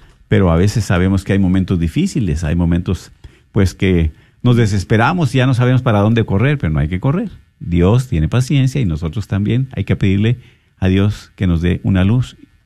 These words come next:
Speaker 2: y que nos dé la gracia para continuar, ¿verdad?
Speaker 1: Amén, así sea.
Speaker 2: Y, pues, este día tenemos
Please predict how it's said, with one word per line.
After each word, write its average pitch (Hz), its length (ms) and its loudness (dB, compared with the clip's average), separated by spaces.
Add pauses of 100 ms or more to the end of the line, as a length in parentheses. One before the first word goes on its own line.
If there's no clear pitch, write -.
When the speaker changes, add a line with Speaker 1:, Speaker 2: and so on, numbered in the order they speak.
Speaker 2:
y - 60 -14
que 82 120 -2
nos 80 120 2
dé 82 80 2
la 78 140 2
gracia 92 360 0
para 71 220 -2
continuar, 67 580 -2
¿verdad? - 280 -4
Speaker 1:
Amén, 151 280 2
así 165 240 -2
sea. 160 320 -4
Speaker 2:
Y, 196 120 -2
pues, 123 260 0
este 104 320 0
día 98 260 2
tenemos 90 680 -2